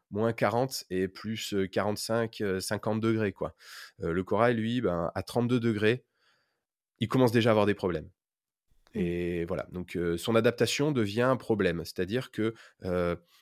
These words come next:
Speaker 1: euh, son adaptation, euh, sa symbiose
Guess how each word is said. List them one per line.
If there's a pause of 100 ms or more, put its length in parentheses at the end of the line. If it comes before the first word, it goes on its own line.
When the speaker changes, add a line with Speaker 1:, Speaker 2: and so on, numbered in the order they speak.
(320)
Speaker 1:
euh,
son
adaptation,
euh, (200)
sa
symbiose